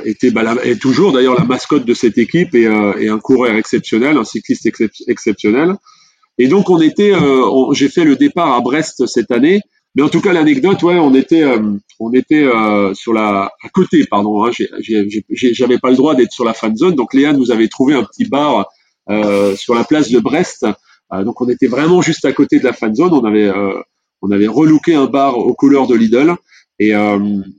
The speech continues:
et écoute, on a, on a ici à ce moment-là, euh, un peu par hasard, découvert un nouveau produit phare que, qui ne sont plus les baskets. Euh,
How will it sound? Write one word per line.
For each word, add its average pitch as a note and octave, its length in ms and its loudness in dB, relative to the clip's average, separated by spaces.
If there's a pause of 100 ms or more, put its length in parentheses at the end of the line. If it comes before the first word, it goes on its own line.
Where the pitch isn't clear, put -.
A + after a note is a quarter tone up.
(180)
et A#2 100 2
écoute, F3 260 -2
on B2+ 120 0
a, B2+ 380 -2
on A#2 180 -6
a C3 100 0
ici D#3+ 360 0
à B2 220 0
ce - 160 -8
moment-là, B2+ 520 0 (420)
euh, G2 480 -8 (280)
un A2+ 120 -6
peu D3 180 -2
par B2+ 240 -2
hasard, C3 500 0
découvert C#3 480 0
un B2 100 0
nouveau C3+ 260 4
produit C#3 420 -2
phare A#2+ 400 -2
que, A2 360 0 (400)
qui A#2 100 -4
ne A2+ 100 -6
sont A#2+ 200 -2
plus E3+ 200 0
les C#3+ 60 4
baskets. B2+ 440 -4 (580)
Euh, G#2 300 -4